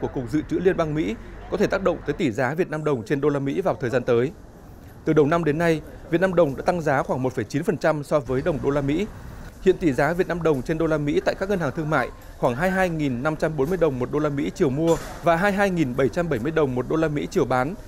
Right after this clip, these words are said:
giảm khoảng bốn trăm bốn mươi lăm đồng một đô la Mỹ so với đầu năm, tương đương giảm một phẩy chín phần trăm.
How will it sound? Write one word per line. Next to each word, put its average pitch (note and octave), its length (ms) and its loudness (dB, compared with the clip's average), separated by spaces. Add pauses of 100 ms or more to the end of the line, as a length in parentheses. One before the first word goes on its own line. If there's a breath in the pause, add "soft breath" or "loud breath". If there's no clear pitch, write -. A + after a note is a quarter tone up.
(160)
giảm C#3 200 4
khoảng B2+ 300 0
bốn C#3 140 4
trăm E3+ 200 2
bốn D3+ 120 2
mươi E3 60 -2
lăm F3 120 2
đồng C#3+ 260 2
một A#2 140 0
đô C#3+ 80 -2
la D3 120 2
Mỹ E3 280 -2
so F3 160 0
với C3 180 0
đầu D#3+ 140 -2
năm, D3+ 240 0 (320 loud breath)
tương G#3 140 4
đương F#3 200 4
giảm B2+ 200 0
một B2 120 0
phẩy A2+ 180 -2
chín C3 200 -4
phần D#3+ 140 -4
trăm. D#3 220 2